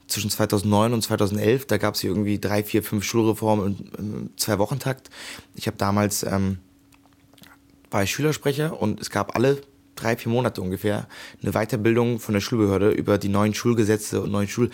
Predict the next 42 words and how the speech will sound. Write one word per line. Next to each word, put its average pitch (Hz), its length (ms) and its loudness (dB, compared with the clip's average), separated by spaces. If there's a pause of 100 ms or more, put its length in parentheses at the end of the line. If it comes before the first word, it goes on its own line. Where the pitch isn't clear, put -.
(280)
das - 180 -6
war 107 100 -2
verrückt. - 480 -10
Das - 180 -6
war 101 100 0
viel 131 300 -2
zu - 280 -4
oft, - 320 -8
weil 98 80 -6
da 101 60 -2
musste 104 300 -2
man 101 100 2
sich 95 140 -4
nur 127 120 2
darum 107 220 2
kümmern, 120 380 0 (560)
wo 131 200 4
genau 117 320 2
muss 120 220 0
ich - 80 -4
jetzt 113 140 -2
was, 120 220 0
welche 120 200 0
Kurse 151 320 2
muss 107 180 0
ich 104 80 -2
eigentlich 98 220 0
ausfüllen, 104 320 0
um - 80 -2
mein 107 100 2
Abi 156 220 -2
zu - 120 -6
bestehen 95 360 -2
oder 92 160 0
meinen 98 160 -2
Realschulabschluss. - 720 -4 (380)
So 135 200 2
viele 143 280 0
Reformen 120 280 0
darf's 104 200 0
nicht 95 160 -6
geben. - 220 -8